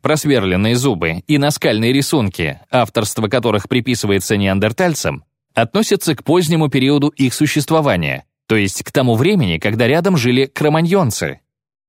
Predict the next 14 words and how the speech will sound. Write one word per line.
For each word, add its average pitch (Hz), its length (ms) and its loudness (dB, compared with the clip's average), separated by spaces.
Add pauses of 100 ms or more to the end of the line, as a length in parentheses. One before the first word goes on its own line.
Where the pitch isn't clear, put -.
Так 151 220 0
что - 200 -2
нельзя 170 440 2
с - 100 -4
уверенностью 113 600 0
сказать, 160 420 0
кто 165 240 0
именно 139 540 2
сверлил 110 500 2
зубы 156 360 2
и 139 180 -2
рисовал 107 440 2
на 98 100 0
скалах. 78 520 -4